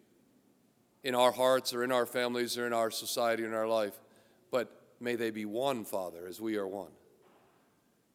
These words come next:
because we all come to be one in him. So let's pray for those who don't believe, for those who don't choose to say yes to God,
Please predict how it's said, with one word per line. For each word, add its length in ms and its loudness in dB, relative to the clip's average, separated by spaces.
because 320 -4
we 120 2
all 200 8
come 220 -2
to 60 -8
be 100 -2
one 240 0
in 100 -8
him. 360 -6
So 140 -8
let's 160 -2
pray 500 8
for 120 -2
those 220 8
who 80 0
don't 220 6
believe, 340 -10
for 100 -8
those 260 6
who 140 -2
don't 440 6
choose 440 -4
to 80 -8
say 160 0
yes 280 -2
to 120 -8
God, 180 -10